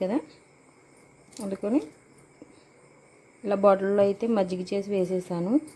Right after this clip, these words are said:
ఈ పాలు వేస్ట్ అయిపోతాయని కాగబెట్టి ఓ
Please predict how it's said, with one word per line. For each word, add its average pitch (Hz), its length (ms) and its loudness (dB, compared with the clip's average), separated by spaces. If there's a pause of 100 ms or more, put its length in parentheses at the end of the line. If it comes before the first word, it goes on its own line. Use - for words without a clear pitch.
(680)
ఈ - 20 -2 (100)
పాలు 190 320 0 (460)
వేస్ట్ 226 260 0
అయిపోతాయని 214 640 -2
కాగబెట్టి 202 540 0
ఓ 240 40 4